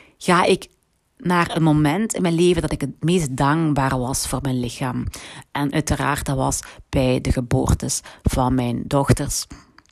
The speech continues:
Ehm, de geboorte van Marisam, mijn eerste dochter, eh, was zo'n prachtig moment. En dan ga ik altijd in mijn gedachten terug. Als ik mijn lichaam aan het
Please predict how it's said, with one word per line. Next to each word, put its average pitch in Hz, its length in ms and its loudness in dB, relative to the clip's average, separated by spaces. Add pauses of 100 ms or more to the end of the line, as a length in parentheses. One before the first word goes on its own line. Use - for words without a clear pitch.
(560)
Ehm, 131 520 0 (1300)
de - 140 -4
geboorte 156 500 0
van 147 160 0
Marisam, 143 680 -2 (100)
mijn 135 180 -2
eerste 156 400 -2
dochter, 147 500 -2 (1120)
eh, - 340 -12
was 151 260 4
zo'n 175 220 4
prachtig 147 460 0
moment. 131 480 -2 (1120)
En 147 640 4 (380)
dan 180 120 2
ga 175 60 6
ik 165 100 2
altijd 202 240 4
in 214 80 4
mijn 180 140 4
gedachten 156 240 0
terug. - 360 -4 (880)
Als 170 160 2
ik 175 140 -2
mijn 156 180 4
lichaam 185 320 2
aan 165 120 0
het 156 140 0